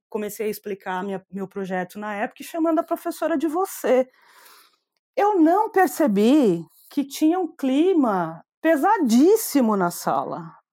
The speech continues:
por causa disso. Eu fui entender na aula seguinte que eu tinha criado uma situação extremamente constrangedora pros meus colegas, porque jamais você pode chamar um professor de você, eh, na, ah, na, na, na Universidade de Coimbra, pelo menos,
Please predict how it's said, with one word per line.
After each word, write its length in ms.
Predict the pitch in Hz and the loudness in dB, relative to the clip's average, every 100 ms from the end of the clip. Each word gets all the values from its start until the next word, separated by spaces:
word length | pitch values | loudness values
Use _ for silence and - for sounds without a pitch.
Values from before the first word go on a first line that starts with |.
| _ | _
por 140 | 202 196 | -6 -2
causa 340 | 185 175 175 | -2 -2 -2
disso. 380 | 160 160 156 175 | -4 -6 -6 -10
Eu 40 | |
fui 160 | 170 302 | -2 2
entender 360 | 311 330 277 302 | 2 2 2 2
na 180 | 330 | 2
aula 240 | 302 370 381 | 2 2 -2
seguinte 960 | - - 403 330 392 359 - - 180 170 _ _ _ _ - - _ _ | -2 -2 2 4 2 0 -6 -10 -10 -10 _ _ _ _ -20 -20 _ _
que 160 | - 226 | -2 2
eu 340 | 233 226 226 | 4 4 2
tinha 260 | - 247 285 | 0 0 0
criado 440 | 277 262 220 240 | 0 2 2 0
uma 120 | 285 | 0
situação 400 | 285 - 294 311 | -2 -4 -4 -2
extremamente 640 | 294 - 359 392 359 320 - | -4 -4 -6 -4 0 0 0
constrangedora 680 | 277 269 240 220 208 208 | -4 -2 -4 -2 -2 -2
pros 200 | 214 190 | -4 -6
meus 200 | 196 190 | -6 -6
colegas, 400 | - 202 226 277 | -2 -2 -2 -4
porque 260 | - - 311 | -8 -8 -6
jamais 500 | 320 392 339 381 415 | -4 -6 -6 -8 -6
você 120 | 311 | -6
pode 260 | - 208 185 | -4 -4 -4
chamar 300 | 226 214 202 | -4 0 -2
um 80 | 196 | -2
professor 500 | 226 254 247 247 233 | -6 -4 -4 -2 -2
de 80 | |
você, 580 | 233 311 311 - 269 349 - _ _ _ _ _ _ | -2 -4 -4 -4 -4 -4 -8 _ _ _ _ _ _
eh, 680 | 202 196 196 190 185 185 170 | -2 0 0 0 -2 -4 -6
na, 380 | - 220 226 226 - | -6 -2 0 0 0
ah, 120 | 226 | 0
na, 180 | 214 214 | 0 0
na, 320 | 220 214 214 | -2 -2 -4
na 160 | 214 | -2
Universidade 480 | 208 202 214 196 202 | 0 0 0 0 -2
de 60 | 214 | -2
Coimbra, 420 | 427 339 311 240 | 0 4 4 4
pelo 240 | 208 185 | 0 -2
menos, 580 | 180 165 165 180 - - | 0 -2 -4 -10 -16 -20